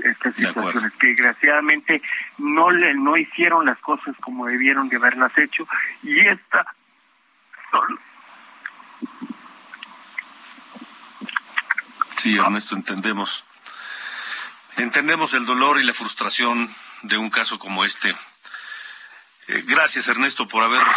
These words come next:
Speaker 2: haber tenido la confianza en platicar con nosotros esta noche nuevamente, tras estas horas y días tan dolorosos. Muchas gracias, Ernesto.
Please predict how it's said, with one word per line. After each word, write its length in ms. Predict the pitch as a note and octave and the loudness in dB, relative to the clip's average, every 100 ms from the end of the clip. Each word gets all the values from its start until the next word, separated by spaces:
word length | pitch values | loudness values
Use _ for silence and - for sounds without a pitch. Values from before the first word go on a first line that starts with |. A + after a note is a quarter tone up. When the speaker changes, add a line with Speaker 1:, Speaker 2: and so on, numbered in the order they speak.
| - - - | 2 0 -6
Speaker 2:
haber 280 | G#2+ A2+ A#2+ | -4 -4 -4
tenido 460 | - G#2+ A2+ A2+ G#2+ | -4 -2 0 0 0
la 360 | G2 F2+ E2+ - | 0 0 -2 -4
confianza 540 | A#2+ G#2+ C3 B2 A#2 | -2 0 2 0 -2
en 80 | G#2 | -2
platicar 420 | G2+ A2+ - A2+ | -6 -4 -2 -2
con 120 | A2 | -2
nosotros 380 | F#2+ G#2 G2+ G2 | -2 -2 0 -2
esta 220 | G2 - | 0 0
noche 320 | G2 G2+ G#2+ F#2 | 0 0 0 0
nuevamente, 840 | G#2 A#2+ A2+ G2+ G#2 G#2 A2+ A2+ - - - - - - - - | 0 0 0 0 -4 -2 -4 -4 -8 -20 -18 -18 -18 -18 -20 -8
tras 260 | - G2+ - | -2 2 2
estas 580 | G#2+ - G#2 - - - - | 0 0 2 2 2 -2 -6
horas 360 | B2+ B2+ A2+ G#2 | 0 2 2 2
y 60 | |
días 240 | F#2 A2 G#2+ | 0 0 0
tan 180 | G2 F2+ | -8 -8
dolorosos. 460 | E2+ E2+ E2 F2 | -6 -6 -6 -6
Muchas 280 | G2+ B2+ A#2 | -2 -2 0
gracias, 360 | G#2+ G#2 G#2 G2+ | 0 0 0 -2
Ernesto. 340 | F#2+ E2+ | -2 -6